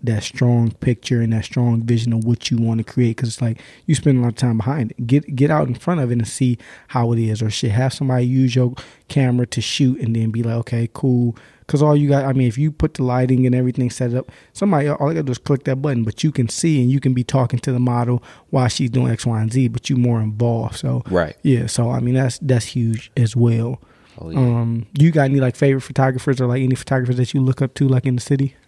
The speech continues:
Speaker 1: or, like, that you kinda follow their work? 'Cause, I mean, I can probably name, like, three or four that's, like, known.
Speaker 2: Um, in the city specifically, is,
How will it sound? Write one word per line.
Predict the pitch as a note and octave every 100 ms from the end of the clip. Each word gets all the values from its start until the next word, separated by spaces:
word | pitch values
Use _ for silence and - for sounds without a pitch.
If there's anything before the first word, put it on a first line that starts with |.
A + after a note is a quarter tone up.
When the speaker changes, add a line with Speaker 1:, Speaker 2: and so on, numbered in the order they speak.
| _
Speaker 1:
or, | E3+ B2+
like, | B2+ B2+ C3 - - - -
that | A#2+ -
you |
kinda | B2+ A#2
follow | - B2
their | B2 B2
work? | C3 - - -
'Cause, | C#3+
I |
mean, | C#3
I | D3
can | C#3+
probably | - B2
name, | A#2+ A#2
like, | A2+ A2+ _ _ -
three | B2 A#2 - -
or | B2+
four | - B2+
that's, | A#2+ -
like, | C3 A#2+ - - - _ _ _ _ _ - _ _
known. | C#3 B2+ C3 A#2+ A#2+ A#2 G#2 - -
Speaker 2:
Um, | G2+ G2+ G2+ G2+ G2+ G2+ - - _ - _ - - - -
in | - G2
the |
city | F2 A#2+ A2+
specifically, | G#2+ G2+ - A2+ A2+ A2+ D2
is, | F2 F2+ -